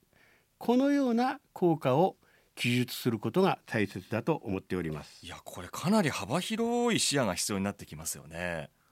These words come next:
Speaker 1: おっしゃる通りです。
Speaker 2: ええ。
Speaker 1: さらに今ご紹介しましたのはものづくり側の話ですけれども、
Speaker 2: はい。
Speaker 1: ものづくり補助金というばかりではなくて、商業、サービスの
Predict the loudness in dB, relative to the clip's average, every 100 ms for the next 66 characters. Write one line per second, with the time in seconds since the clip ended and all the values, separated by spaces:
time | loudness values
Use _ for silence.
0 | _ -10 -2 0 0 -2 -2 -4 -8 -14
1 | -14 -12 -12 -16 -4 2 4 4 2 2
2 | 4 4 2 0 0 2 2 2 0 -2
3 | -2 -2 0 0 0 0 0 0 -2 0
4 | 2 2 2 0 -2 -2 -4 -4 -6 -8
5 | -8 -6 -4 0 2 2 0 -2 -2 -6
6 | -2 2 4 2 0 0 0 0 0 0
7 | 0 0 0 -2 -6 -4 2 4 4 0
8 | 0 0 0 0 0 -2 -6 -4 -2 -2
9 | -4 -16 -6 4 6 8 6 4 0 -6
10 | -8 0 2 2 -2 -2 0 0 0